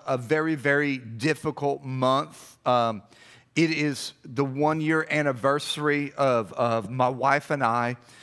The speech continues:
actually losing our foster son in, in that process. And this month has given me a lot of time to reflect on how critical and how important that relationship is. It's also given me some time to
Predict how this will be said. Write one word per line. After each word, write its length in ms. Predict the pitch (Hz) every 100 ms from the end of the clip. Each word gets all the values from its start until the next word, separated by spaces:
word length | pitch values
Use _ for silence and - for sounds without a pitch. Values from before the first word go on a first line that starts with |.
| - -
actually 640 | 139 147 143 143 139 127 160
losing 560 | 156 123 147 143 156 143
our 160 | 135
foster 560 | 127 - 131 131 - 160
son 540 | - - 139 135 139 - - - - _ -
in, 240 | 151 147 -
in 220 | 143 160
that 260 | 156 147 -
process. 760 | - 147 131 - 165 143 - -
And 260 | 143 135 135
this 220 | 151 -
month 240 | 143 143
has 140 | 143 113
given 180 | 139
me 80 | 139
a 80 | 131
lot 160 | 120 135
of 80 |
time 300 | - 135 139
to 180 | 139 147
reflect 840 | 123 120 - 131 135 151 - - - - - - - -
on 360 | 139 127 127 127
how 380 | - 165 156 139
critical 680 | - 170 165 160 175 165 156
and 100 | 120
how 280 | 139 147
important 440 | 135 117 - 165 160
that 160 | 147
relationship 500 | 143 147 151 - 147
is. 300 | 151 147 151
It's 120 | 139 -
also 240 | 147 151
given 200 | 143 143
me 80 | 143
some 160 | 131
time 340 | 123 127 151 151
to 200 | - 123